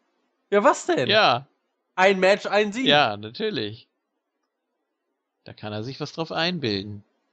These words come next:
Speaker 1: Tut er auch wahrscheinlich.
Speaker 2: Mhm. So,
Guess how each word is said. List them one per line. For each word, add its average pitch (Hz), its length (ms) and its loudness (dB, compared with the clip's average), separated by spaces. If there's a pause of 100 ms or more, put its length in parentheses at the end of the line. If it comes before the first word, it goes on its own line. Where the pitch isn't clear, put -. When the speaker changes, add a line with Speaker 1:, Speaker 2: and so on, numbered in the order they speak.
(1800)
Speaker 1:
Tut 247 200 -4
er 104 160 -2
auch 95 180 -6
wahrscheinlich. 120 560 -8
Speaker 2:
Mhm. - 40 -20 (3250)
So, 147 380 4